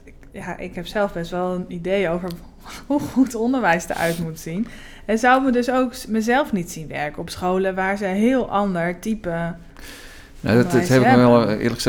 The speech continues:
Speaker 2: ook een beetje afgeleerd, zou je
Speaker 1: Ja.
Speaker 2: kunnen zeggen. Want, eh, ik, ik, ik had ook echt wel onderwijskundige, eh, eh, ideeën en, eh, utopia's in mijn hoofd.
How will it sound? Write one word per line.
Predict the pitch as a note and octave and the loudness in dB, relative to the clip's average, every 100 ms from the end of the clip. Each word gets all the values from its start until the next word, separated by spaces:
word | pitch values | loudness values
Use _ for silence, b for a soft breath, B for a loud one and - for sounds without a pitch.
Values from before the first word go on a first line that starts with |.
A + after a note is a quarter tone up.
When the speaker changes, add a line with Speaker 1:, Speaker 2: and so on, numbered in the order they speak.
| A#2+ | 2
Speaker 2:
ook | |
een | A#2 | 4
beetje | A2+ A2 | 2 2
afgeleerd, | B2+ - G#2 D#2+ D#2+ | -2 0 2 2 0
zou | - | -2
je | - | 0
Speaker 1:
Ja. | C4 | 0
Speaker 2:
kunnen | F3+ | 0
zeggen. | - D2 - | 0 0 0
Want, | E2+ F2+ - | -2 -2 -4
eh, | - - - D2+ - | -10 -8 -6 -6 -6
ik, | - | -6
ik, | - G2+ | -10 -8
ik | - G2+ | -2 -2
had | - G2 | 0 2
ook | G2 - | 2 0
echt | F2+ | -2
wel | F#2 | -4
onderwijskundige, | E2 D#2+ D2 - - D2 C#2+ C2 | -4 0 0 -2 -4 -4 -4 -4
eh, | G1+ G1+ - B1+ - - | -4 -6 -8 -10 -8 -8
eh, | C2+ | -6
ideeën | - F#2 D#2+ D#2 D#2+ D#2 D#2 | -4 -2 0 0 0 -2 -2
en, | - D2 | -4 -4
eh, | D2 - - | -6 -6 -8
utopia's | F2+ D#2 D#2 - C#2 C#2 | -4 -4 -4 -4 -4 -4
in | D2+ | -4
mijn | C#2+ C2 | -4 -4
hoofd. | G2 - | -6 -8